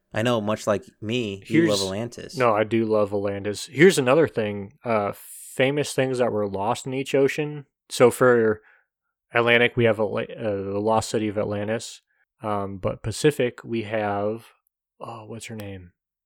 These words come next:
Speaker 2: The flying chick.
Speaker 1: Oh, Amelia Earhart?
Speaker 2: Amelia Earhart. And I also forgot to mention for entertainment for Pacific, uh,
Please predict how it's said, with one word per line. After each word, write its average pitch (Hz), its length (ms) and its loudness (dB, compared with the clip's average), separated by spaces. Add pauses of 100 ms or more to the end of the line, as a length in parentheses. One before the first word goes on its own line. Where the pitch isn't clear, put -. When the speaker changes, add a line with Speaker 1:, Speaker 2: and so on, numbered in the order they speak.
(160)
Speaker 2:
The 104 440 -8
flying 104 400 -6
chick. - 360 -8 (800)
Speaker 1:
Oh, 139 240 6
Amelia 110 600 0
Earhart? 120 440 -2 (440)
Speaker 2:
Amelia 123 320 4
Earhart. 107 640 -4 (320)
And 127 160 4
I 135 80 8
also 143 320 6
forgot 123 340 2
to 131 80 -6
mention 113 500 -6
for 104 640 0 (840)
entertainment 113 540 0
for 107 120 -6
Pacific, 107 680 -2 (140)
uh, 98 440 -2